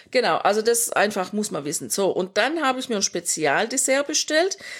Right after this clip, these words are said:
Ich wollte mal sehen, ob das geliefert wird, weil es gab zwei Desserts zur Auswahl. Und bei dem einen war Meringue dabei und das andere war eine Melonensuppe mit Minze.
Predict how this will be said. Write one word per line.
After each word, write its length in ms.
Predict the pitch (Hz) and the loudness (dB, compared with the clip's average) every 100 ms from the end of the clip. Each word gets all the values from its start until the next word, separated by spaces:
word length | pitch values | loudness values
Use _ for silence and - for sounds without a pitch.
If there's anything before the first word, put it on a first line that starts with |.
| - | -14
Ich 160 | 226 220 | -10 0
wollte 240 | 220 214 | 2 4
mal 160 | 202 175 | 2 2
sehen, 260 | 185 226 | 2 2
ob 120 | 262 254 | 0 0
das 180 | 202 | -2
geliefert 520 | - 156 185 262 311 320 | -2 -6 -6 -6 -4 0
wird, 300 | 330 339 220 | 0 0 0
weil 400 | 196 196 202 - | 2 2 0 -2
es 200 | 208 - | -4 -4
gab 400 | 165 110 - - | -4 -4 -6 -10
zwei 280 | - 196 196 | -2 0 2
Desserts 440 | 185 - 165 156 | 2 2 0 0
zur 160 | 123 117 | -2 0
Auswahl. 580 | 233 277 302 311 349 359 - - - - | 0 0 0 2 2 -2 -12 -18 -20 -8
Und 140 | 220 | 0
bei 120 | 202 | 2
dem 200 | 185 190 | 4 2
einen 380 | 143 196 269 247 | 2 2 2 2
war 180 | 208 196 | 2 2
Meringue 460 | 190 175 240 311 320 | 2 2 2 0 0
dabei 360 | 320 311 311 | 2 2 2
und 160 | 208 202 | 0 0
das 100 | 190 | 0
andere 420 | 196 226 240 208 | 0 0 0 0
war 300 | 196 190 - | -2 -2 -2
eine 420 | 156 165 165 156 | 0 0 0 -2
Melonensuppe 1300 | 151 151 156 165 220 311 339 - 339 330 311 330 311 | 0 0 2 4 4 4 0 0 0 -2 0 2 2
mit 280 | 294 196 - | 0 -2 -4
Minze. 800 | 196 214 285 339 - 302 294 | -4 0 0 0 0 4 2